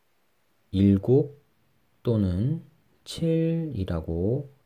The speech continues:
읽을 수 있기 때문에 이곳에 연결하면 되겠습니다. 다음, 생쥐의 수는 몇일까요?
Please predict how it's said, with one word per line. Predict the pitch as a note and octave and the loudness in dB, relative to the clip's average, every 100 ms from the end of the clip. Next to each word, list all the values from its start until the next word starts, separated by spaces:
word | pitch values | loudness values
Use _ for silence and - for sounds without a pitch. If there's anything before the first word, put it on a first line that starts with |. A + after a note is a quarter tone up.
| - | -6
읽을 | F2+ F2+ G2+ | -4 2 2
수 | G#2 G2 | 0 -6
있기 | D#2+ - G2 | -6 -8 -8
때문에 | F#2+ E2+ D#2 D#2 F#2+ C3 C#3 _ _ _ _ _ _ - | -6 -4 -4 -4 -2 -4 -8 _ _ _ _ _ _ -18
이곳에 | F2 F2 E2+ G2+ A2 | -8 -8 -4 -2 -2
연결하면 | G#2+ D#2+ D#2+ D#2+ D#2 E2+ G#2 C3 C#3+ C3 | -2 -4 -4 -4 -4 -4 -2 -4 -6 -10
되겠습니다. | - E2+ - - D2+ D#2 D#2+ D#2+ F#2+ - _ _ _ _ _ _ _ _ _ _ _ _ _ _ _ _ _ _ _ _ _ _ _ _ _ _ _ _ _ _ _ _ _ _ _ _ _ _ _ _ _ _ _ _ _ _ _ _ _ | -10 -10 -10 -10 -8 -8 -6 -8 -10 -16 _ _ _ _ _ _ _ _ _ _ _ _ _ _ _ _ _ _ _ _ _ _ _ _ _ _ _ _ _ _ _ _ _ _ _ _ _ _ _ _ _ _ _ _ _ _ _ _ _
다음, | - F2+ E2+ D#2+ E2+ A2+ D#3 - _ _ _ _ _ _ _ _ | -10 -4 -4 -2 -2 -2 -4 -8 _ _ _ _ _ _ _ _
생쥐의 | - C3+ C#3 C3 B2+ B2 B2 | -8 -4 -2 0 0 2 0
수는 | - B2 G2 G2+ C3 | 0 0 2 2 2
몇일까요? | A2 D#2 - A#2+ A#2+ F2 D#2+ E2 G#2+ E3+ | 0 -2 -4 -4 -2 -4 -2 0 0 0